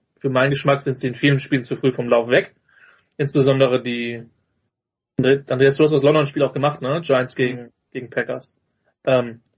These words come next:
Speaker 1: das war doch ein wunderbares Beispiel, wo du, ich, wo sie in der zweiten Halbzeit total kreativ geworfen haben und es hat nichts mehr funktioniert, wo du gedacht hast, okay, ihr, ihr führt doch, warum jetzt die Brechstange? Wie gesagt, auch da habe ich Fragezeichen und da weiß ich halt nicht, wer welchen Einfluss hat,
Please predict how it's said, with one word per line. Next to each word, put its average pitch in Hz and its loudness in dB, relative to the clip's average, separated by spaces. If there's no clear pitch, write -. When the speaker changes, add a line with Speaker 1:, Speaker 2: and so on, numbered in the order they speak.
Speaker 1:
das 131 -4
war 139 4
doch 160 0
ein 143 -2
wunderbares 151 0
Beispiel, 160 -8
wo 139 0
du, 147 -2
ich, 139 -14
wo 143 -2
sie 143 0
in 147 -6
der 143 4
zweiten - 2
Halbzeit 156 0
total 165 2
kreativ 165 -2
geworfen 160 2
haben 147 -2
und 147 -10
es - -10
hat 135 -4
nichts 185 -4
mehr 170 2
funktioniert, 147 -2
wo 151 0
du 143 0
gedacht 143 2
hast, 143 -6
okay, 165 -2
ihr, 135 4
ihr 143 2
führt 202 2
doch, 156 4
warum 143 2
jetzt 165 -4
die 139 -4
Brechstange? 139 -6
Wie 151 0
gesagt, 160 2
auch 135 -2
da 156 2
habe 160 2
ich - -12
Fragezeichen 170 2
und 151 -6
da 135 0
weiß 151 0
ich 147 -6
halt 135 0
nicht, 143 -6
wer 139 2
welchen 135 0
Einfluss 135 -6
hat, 120 -2